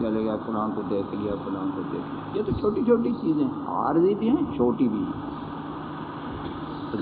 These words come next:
جس کو بڑی مسرت، بڑی راحت، بڑا سرور، بڑی نعمت اور صحت کی سب سے بڑی چیز جس کے دل میں ہر وقت موجود ہے، اسے ان چھوٹی چھوٹی چیزوں کی ضرورت نہیں ہے،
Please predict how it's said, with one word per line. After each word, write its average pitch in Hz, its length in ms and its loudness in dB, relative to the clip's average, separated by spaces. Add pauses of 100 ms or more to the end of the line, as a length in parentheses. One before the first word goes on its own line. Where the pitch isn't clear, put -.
جس 147 260 6
کو 208 160 8 (140)
بڑی 196 360 8
مسرت، 196 920 6
بڑی 208 360 10
راحت، 170 520 8 (220)
بڑا 202 380 6 (160)
سرور، 175 420 10 (220)
بڑی 220 460 10
نعمت 185 600 8
اور 160 100 6 (160)
صحت 175 480 4
کی 175 120 6 (200)
سب 285 440 6
سے - 200 6
بڑی 165 240 8
چیز 156 380 8
جس 139 200 4
کے 151 100 4 (120)
دل 139 100 6
میں 143 340 8
ہر 277 140 8
وقت 247 280 6
موجود 113 440 2
ہے، - 60 -4 (1700)
اسے 202 180 -2
ان 202 60 -2 (140)
چھوٹی 131 300 4
چھوٹی 180 320 0 (100)
چیزوں 151 280 6
کی 147 200 2
ضرورت 127 560 2
نہیں 185 640 4
ہے، 135 140 2